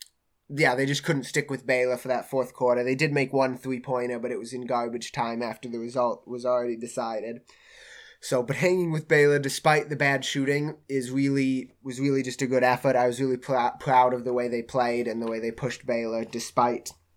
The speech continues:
taking that loss. And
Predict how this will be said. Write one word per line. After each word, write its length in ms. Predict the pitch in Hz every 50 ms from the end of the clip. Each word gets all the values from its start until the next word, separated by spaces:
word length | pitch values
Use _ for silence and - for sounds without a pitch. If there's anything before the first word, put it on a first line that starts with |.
| _ _ _ _ _ _ _ _ _ _ - - _ _ -
taking 400 | - 147 143 131 131 127 123 113
that 280 | 110 110 113 98 67 80
loss. 560 | 98 85 76 71 - - - - - - - - _ - - - - - - - _ _ _ _ - -
And 560 | 180 196 196 175 160 160 160 165 151 -